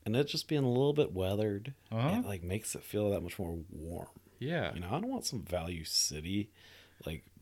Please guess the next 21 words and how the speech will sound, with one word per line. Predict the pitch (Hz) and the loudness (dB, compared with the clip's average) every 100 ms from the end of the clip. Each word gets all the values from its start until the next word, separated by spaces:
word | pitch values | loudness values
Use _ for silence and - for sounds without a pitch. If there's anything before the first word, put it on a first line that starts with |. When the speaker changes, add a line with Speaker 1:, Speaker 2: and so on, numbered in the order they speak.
| - | -18
Speaker 1:
furniture. | - 98 101 123 127 | -4 0 2 0 0
I | 131 | -2
don't | 185 | -2
want | 180 117 | -2 -2
this | 92 85 | -4 -4
new | 85 85 92 92 90 80 76 - - | -4 -2 0 0 0 -2 -8 -14 0
all | 95 95 90 90 | 6 6 6 2
white | 85 82 87 87 90 - - _ - | -4 -2 0 0 -2 -8 -20 _ -12
stuff. | - - - 90 110 - - | -6 -2 2 2 2 -2 -6
Like, | 82 | -2
I | 98 | 0
want | 156 - | 0 -2
this, | 87 85 - | -6 -6 -6
like, | - - - - - _ - | -10 -14 -20 -20 -20 _ -2
wood | 87 104 92 | 2 2 4
grain | 95 80 82 82 82 | 0 2 -2 -6 -8
that's | 80 - 90 95 | -10 -8 -4 -2
Speaker 2:
Mm-hmm. | 104 123 - | -4 -6 -6
Speaker 1:
a | |
little | 80 92 87 | -2 -2 0
bit, | 87 78 | -2 -2